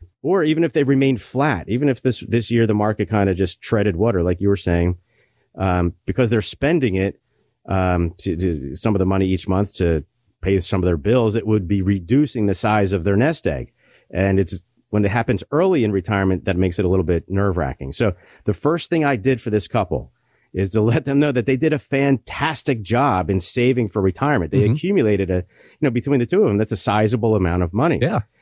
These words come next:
Speaker 1: And I, I told the husband, "Look, even though you're retired," um, <laughs> I said, "Look, I got a new job for you." And he looked up at me and he said, "What do you mean, Jim? Are you, are you sending me back to work? What do you, a new job?" I said, "No, no, no, no, no."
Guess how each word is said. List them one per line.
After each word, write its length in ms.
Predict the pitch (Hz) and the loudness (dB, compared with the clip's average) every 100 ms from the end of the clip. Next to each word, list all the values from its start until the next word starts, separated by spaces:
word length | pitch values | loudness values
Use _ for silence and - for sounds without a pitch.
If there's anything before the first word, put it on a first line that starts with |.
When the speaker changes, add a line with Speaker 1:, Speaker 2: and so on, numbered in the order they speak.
| _ | _
Speaker 1:
And 140 | - 113 | -4 -2
I, 420 | 73 - 104 101 | -2 -4 -4 -2
I 20 | |
told 220 | 101 139 147 | -2 0 0
the 100 | 120 | 0
husband, 560 | 156 143 120 110 104 | 0 0 0 0 0
"Look, 200 | 127 151 | -2 -2
even 200 | 98 143 | -2 -2
though 80 | 160 | 0
you're 160 | 160 147 | 2 0
retired," 600 | 143 151 143 107 95 98 _ _ - - | -2 0 0 2 0 -2 _ _ -20 -14
um, 440 | - 101 101 101 - _ - | -4 0 0 0 -2 _ -20
<laughs> 260 | - _ _ | -20 _ _
I 300 | 98 85 - | 0 0 -2
said, 180 | 101 117 | -2 2
"Look, 160 | 127 73 | 0 0
I 100 | 107 | -2
got 220 | 101 107 | 0 0
a 40 | |
new 200 | 101 117 | 2 2
job 340 | 127 120 120 123 | 2 0 0 0
for 160 | 95 | -2
you." 180 | 73 65 - _ - - _ | -2 -4 -10 _ -20 -20 _
And 60 | 87 | -2
he 40 | |
looked 220 | 101 135 147 | 0 2 0
up 160 | 156 | 0
at 80 | 151 | 2
me 120 | 104 | 2
and 60 | 92 | 0
he 60 | |
said, 160 | 90 87 | -2 -2
"What 80 | 120 | 0
do 60 | |
you 40 | 139 | 2
mean, 160 | 139 | 2
Jim? 240 | 107 90 87 | 2 0 2
Are 60 | |
you, 240 | 101 101 98 | 2 0 0
are 40 | |
you 120 | 110 | 0
sending 260 | 113 - 123 | 0 0 0
me 80 | 131 | 0
back 220 | 120 120 | 0 -2
to 80 | 107 | -2
work? 300 | 92 143 170 | 0 0 -2
What 80 | 139 | -4
do 80 | 82 | -2
you, 40 | |
a 40 | |
new 160 | 85 123 | 0 -2
job?" 340 | - 127 - - - - | 0 0 0 -6 -14 -6
I 80 | 104 | -2
said, 220 | 117 120 | 0 0
"No, 160 | 131 | 2
no, 100 | 135 | 2
no, 100 | 123 | 0
no, 120 | 110 104 | 0 0
no." 240 | 92 76 | -2 -4